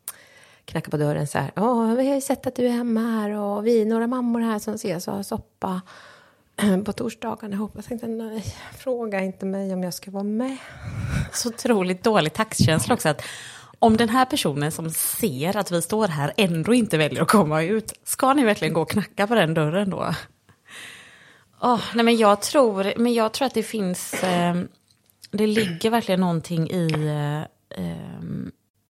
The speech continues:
Speaker 2: i det du säger, i att jag tror också att vissa personer, och nu liksom, jag kan ju inte se mig själv utifrån, jag kan ju bara säga vad jag, eh, liksom, att jag själv kan uppleva mig ibland som den, eh,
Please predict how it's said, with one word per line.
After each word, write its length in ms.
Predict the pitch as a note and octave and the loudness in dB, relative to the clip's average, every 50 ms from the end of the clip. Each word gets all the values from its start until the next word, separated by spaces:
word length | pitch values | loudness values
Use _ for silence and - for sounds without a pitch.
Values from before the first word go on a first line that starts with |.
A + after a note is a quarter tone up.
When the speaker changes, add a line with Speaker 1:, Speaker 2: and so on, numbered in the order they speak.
| _ - | _ -6
Speaker 2:
i 80 | F#3+ F3+ | -6 -6
det 220 | E3 - F3+ F3 | -4 -2 -2 -2
du 120 | E3 D#3+ D#3 | 0 -2 -2
säger, 600 | - - - F3+ E3 D#3 D3 D3+ D#3+ D#3+ - - | -4 -2 -4 -2 -2 -2 -2 -2 -4 -4 -4 -4
i 320 | F3 D#3+ D#3 D#3 D#3 D3+ - - - - _ _ _ _ - | -4 -2 -2 -2 -4 -4 -6 -12 -20 -20 _ _ _ _ -8
att 220 | - E3+ - - | -8 -8 -6 -4
jag 100 | F#3+ F3+ | -6 -6
tror 160 | - - F#3+ D#3+ | -4 -4 -4 -4
också 260 | - - - - F3 | -4 -6 -6 -6 -4
att 120 | E3 - | -2 -2
vissa 280 | G#3 G3 - - - D#3+ | -4 -4 -4 -4 -6 -4
personer, 720 | - D#3+ - - F3+ D#3 D3+ D3+ D3+ D#3 D#3 D#3 - - | -4 -4 -4 -2 -4 -4 -4 -4 -4 -2 -4 -4 -2 -2
och 140 | F3 E3+ E3+ | -2 0 0
nu 260 | F3 E3+ E3+ E3 E3+ | 0 0 0 -2 -2
liksom, 420 | F3+ E3+ - F3 E3+ E3+ E3+ F3 - - - - - _ _ _ _ _ _ _ _ _ _ | -4 -6 -2 -2 0 0 0 -4 -6 -10 -20 -20 -20 _ _ _ _ _ _ _ _ _ _
jag 340 | F#3 F#3 G#3 G#3 G#3+ G#3+ | -2 2 4 4 4 2
kan 140 | G#3+ A#3 A#3+ | 2 2 4
ju 80 | A#3+ A#3+ | 4 4
inte 160 | A3 - D#3+ | 4 2 0
se 180 | - - D#3+ D3+ | -2 -2 -2 -2
mig 120 | D#3 D#3 | -2 -4
själv 420 | - - - G#3+ G#3+ G3 F3+ E3 | -4 -6 -4 -2 0 0 0 0
utifrån, 580 | F3 - F3+ D#3 - - C#3+ - G3+ G3 F#3 F3+ | -2 -2 -2 -2 -4 -6 -4 0 0 0 2 2
jag 140 | F#3 F#3 - | 0 -2 0
kan 140 | - G3+ F#3+ | 0 0 0
ju 80 | F3+ | 2
bara 220 | F3 F3+ D#3+ D3 D3 | 2 2 0 0 0
säga 340 | - - E3 D#3 D3 C#3+ | -2 -2 0 0 0 0
vad 140 | C#3+ D3 D3+ | -2 -2 -2
jag, 160 | - - - - - | -2 -4 -4 -6 -6
eh, 260 | - - - E3+ E3+ | -8 -8 -6 -6 -8
liksom, 420 | E3 D#3 - D3+ D#3 D#3 D#3 D3 _ _ _ _ _ _ _ - | -8 -6 -6 -6 -4 -6 -6 -8 _ _ _ _ _ _ _ -6
att 160 | - F3 - | -6 -6 -4
jag 100 | F3 D#3+ | -6 -8
själv 340 | - - A3+ A3+ A3 G#3+ G#3 | -4 -2 -2 0 0 -2 -4
kan 180 | G3+ - G#3+ G#3+ | -2 -2 0 0
uppleva 380 | G#3 G#3 - E3 D#3 D3+ D3+ | -2 -2 -6 -6 -4 -4 -4
mig 140 | D3 D#3 D3+ | -4 -4 -4
ibland 320 | D3+ D3+ D3+ C#3+ C#3+ D3 - | -4 -4 -6 -6 -6 -6 -8
som 160 | D#3+ D#3 D3 | -6 -6 -6
den, 260 | D3+ D3 D3+ D#3 D3+ | -6 -6 -6 -6 -6
eh, 160 | - - - | -6 -6 -6